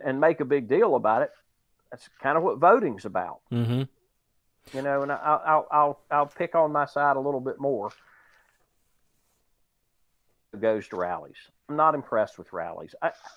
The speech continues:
Speaker 1: I don't have a problem with them necessarily, and I think there's a place for 'em. Um,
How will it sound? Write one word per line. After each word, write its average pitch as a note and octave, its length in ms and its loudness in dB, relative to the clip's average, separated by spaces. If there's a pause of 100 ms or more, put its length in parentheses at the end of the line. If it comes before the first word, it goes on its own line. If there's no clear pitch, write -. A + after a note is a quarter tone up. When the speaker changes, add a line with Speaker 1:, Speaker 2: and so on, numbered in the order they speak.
(200)
Speaker 1:
I F#3 80 6
don't A3 200 0
have F#3 160 2
a A#2 60 -2
problem G3 500 4
with G3 160 -2
them G3 120 -4
necessarily, F#3+ 680 -4
and C#3+ 80 2
I C3 40 0
think F#3 240 -6
there's C#3+ 160 -4
a A#2 60 -8
place D3 360 2
for G3 380 -4
'em. G3 120 -10 (800)
Um, C#3 300 0